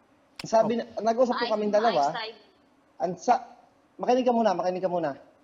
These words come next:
Speaker 1: Ang sabi ko po sa kanya, na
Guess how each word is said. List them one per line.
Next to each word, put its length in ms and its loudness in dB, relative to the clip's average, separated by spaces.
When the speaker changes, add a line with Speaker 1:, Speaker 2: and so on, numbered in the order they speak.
Speaker 1:
Ang 80 -6
sabi 320 0
ko 80 -8
po 80 -4
sa 160 -2
kanya, 480 -2
na 400 2